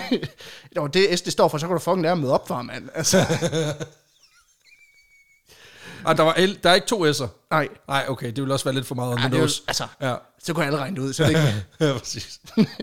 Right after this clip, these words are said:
Speaker 1: <laughs> Så havde Chanels logo set helt anderledes ud.
Speaker 2: Ja, ja, præcis.
Speaker 1: <laughs>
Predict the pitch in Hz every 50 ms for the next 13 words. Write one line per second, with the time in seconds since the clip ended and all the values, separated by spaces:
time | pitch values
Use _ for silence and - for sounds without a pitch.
0 | - _ _ _ - - _ - - - - - - 131 - 165 156 147 151 147
1 | 156 156 - - 160 147 151 151 151 - 170 156 147 143 135 120 139 120 98 160
2 | 156 135 120 120 127 127 117 120 123 - 151 180 214 202 - - 175 165 151 131
3 | 117 - - - - - - 196 190 - - 208 196 147 117 - -